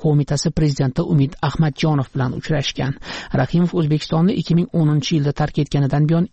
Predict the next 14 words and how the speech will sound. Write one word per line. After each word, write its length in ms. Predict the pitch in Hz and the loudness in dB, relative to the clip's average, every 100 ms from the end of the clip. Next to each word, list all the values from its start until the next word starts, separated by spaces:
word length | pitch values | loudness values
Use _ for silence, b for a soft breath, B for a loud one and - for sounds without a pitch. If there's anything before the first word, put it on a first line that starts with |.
| 214 | 0
ilk 160 | 180 - | 0 0
bor 120 | 143 | -2
Toshkentga 500 | - 143 - 131 135 - | 0 -2 0 0 -2 0
kelmoqda. 480 | 131 120 - 147 - B B - | 0 0 -2 -8 -8 B B -4
Ikki 180 | - 160 | 2 2
ming 100 | 165 | 2
o'n 100 | 160 147 | 0 0
uchinchi 320 | 151 143 156 | 0 0 2
yilning 220 | 151 151 - | 2 2 0
oltinchi 360 | 147 143 147 - | 0 0 0 0
fevralida 460 | 151 143 135 156 151 | 0 2 0 0 0
G'ofur 220 | 143 - | 0 0
Rahimovga 440 | 143 160 156 - 196 - B B - | 0 2 0 0 -2 -2 B B 0
O'zbekiston 500 | 160 151 151 - | 2 2 0 0